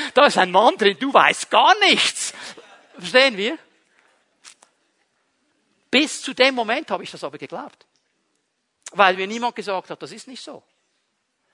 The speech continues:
Wir kommen nicht mit Zweifel auf die Welt. Zweifel werden gesät. Sie werden gesät.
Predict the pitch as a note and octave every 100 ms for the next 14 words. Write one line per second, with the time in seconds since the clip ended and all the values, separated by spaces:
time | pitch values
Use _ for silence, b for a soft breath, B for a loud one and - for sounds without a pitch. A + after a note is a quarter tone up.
0 | _ - - C3 A#2 F3 A#3+ - G#3 G3
1 | G3 F#3+ G3+ G#3 - _ _ _ _ _
2 | _ _ _ _ _ _ _ - E3 G3
3 | C#3 A#2 A#2 G#2 - F3+ _ _ _ _
4 | _ _ _ _ _ _ _ _ _ C3+
5 | C3 A#2+ - G#3+